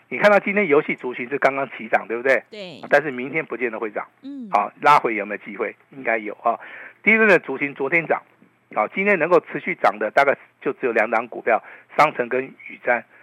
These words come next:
Speaker 1: 但是很多的股票是拉回修正的。啊，第一个你要确认这个股票的产业前景有没有未来性，如果有的话，那当然你可以去逢低布局啊。好，股价最难能可贵的就是说股价是多头的，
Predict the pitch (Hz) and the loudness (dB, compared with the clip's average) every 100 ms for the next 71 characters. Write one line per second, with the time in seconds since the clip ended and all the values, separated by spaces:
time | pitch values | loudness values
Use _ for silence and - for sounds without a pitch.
0 | - - - 208 196 117 147 180 - 120 | -20 -2 6 6 6 2 0 -2 0 0
1 | 135 139 135 117 107 127 107 113 101 92 | 2 4 4 4 -2 -6 -6 -6 -6 -12
2 | _ _ - 95 - 214 226 170 123 135 | _ _ 0 0 0 0 2 2 0 -4
3 | - 139 127 - - - - _ 226 196 | 0 2 0 -2 -12 -20 -20 _ 6 6
4 | - 117 160 120 _ _ - 107 147 156 | 4 2 4 2 _ _ -2 -2 0 -2
5 | - 135 139 113 98 117 135 143 104 98 | -2 -6 -6 -10 -8 -6 -2 0 0 -2
6 | 101 110 95 _ _ _ - 180 214 190 | -6 -10 -12 _ _ _ -6 2 4 4
7 | 135 101 98 113 143 107 135 - 151 156 | 0 -2 -2 2 2 2 0 2 4 4
8 | 117 104 98 131 - 127 - 104 107 117 | 0 -6 -4 -4 -4 -10 -8 -10 -8 -12
9 | 123 107 - 98 92 _ _ _ _ - | -12 -14 -10 -8 -8 _ _ _ _ -2
10 | 101 - 131 120 98 - - - - 220 | -2 -2 -6 2 2 2 -4 -20 2 4
11 | 147 131 143 147 147 - 95 147 117 107 | 6 2 2 -2 0 0 0 0 0 -4
12 | 120 - 131 127 - - - 156 147 147 | -6 -2 -2 -2 -10 -2 4 4 4 -4
13 | 139 135 - - - | -4 -6 -8 -10 -10